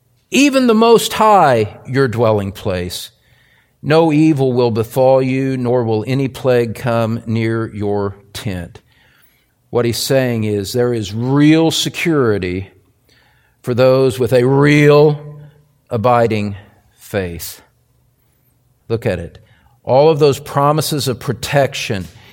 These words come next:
in the merism, in the metaphors that went before, belong to the man that is described in verse nine. "You've made the Lord my refuge, even the Most High, your dwelling place. You have rested your faith in this God of whom I speak.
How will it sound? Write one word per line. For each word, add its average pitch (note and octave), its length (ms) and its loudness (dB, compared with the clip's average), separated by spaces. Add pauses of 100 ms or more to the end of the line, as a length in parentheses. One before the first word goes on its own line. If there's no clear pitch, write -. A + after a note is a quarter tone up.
(120)
in A2+ 140 -4
the A2+ 60 -2
merism, C#3 800 2
in A#2 100 -4
the A2+ 40 -4
metaphors C#3+ 720 0
that C3 80 -8
went B2 300 -4
before, C#3 580 0 (360)
belong C3 440 2
to C#3+ 160 -4
the B2 100 -4
man B2+ 380 -2
that A#2+ 140 -2
is A2+ 120 -6
described B2 600 -2
in A#2 100 0
verse A#2+ 320 -6
nine. A2 400 -2 (840)
"You've C3+ 220 -2
made C3+ 240 2
the B2 80 0
Lord B2 400 0
my A#2+ 160 0
refuge, A#2+ 800 -2
even A#2+ 180 -4
the A#2 80 -2
Most A#2 300 -4
High, A#2+ 260 0
your G#2 180 -4
dwelling A2 440 -2
place. F2+ 480 -10 (320)
You D3 160 2
have C#3 260 2
rested E3 580 2
your E3 240 2
faith D3+ 540 0
in C3+ 440 0
this C3 200 0
God C#3+ 380 2
of B2 140 -6
whom D3 200 -2
I C#3 140 0
speak. A#2 720 -4